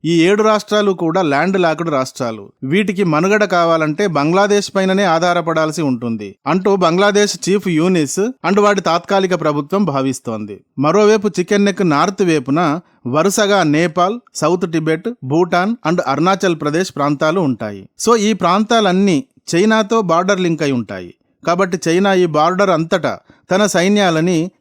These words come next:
హెలీప్యాడ్లని, ఎయిర్ బేస్లను నిర్మించింది. అక్కడ తన యాక్టివిటీస్ని సాగిస్తోంది. ఈ చికెన్ నెక్ను గనక కట్ చేస్తే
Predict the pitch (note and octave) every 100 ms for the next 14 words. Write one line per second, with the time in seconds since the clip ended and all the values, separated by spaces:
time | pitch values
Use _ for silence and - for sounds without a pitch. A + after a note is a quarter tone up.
0 | - E3+ G#3+ F#3+ F3 D#3 D3+ D3 F3+ -
1 | D#3+ G3 F#3+ F#3 D#3 D3+ F3+ D#3+ C3+ C#3+
2 | C3+ B2 A2 G2+ - - D3+ - A3 G3
3 | F#3 F3+ D3 F3 - G3 E3 E3 E3+ F#3
4 | C#3+ C3 C#3 - A2+ G2+ F#2 - - E3
5 | G#3 G3 F#3 A3 G#3+ G#3 G#3+ G3+ G3 G3
6 | F#3 E3 E3+ F3+ D#3 - G#2+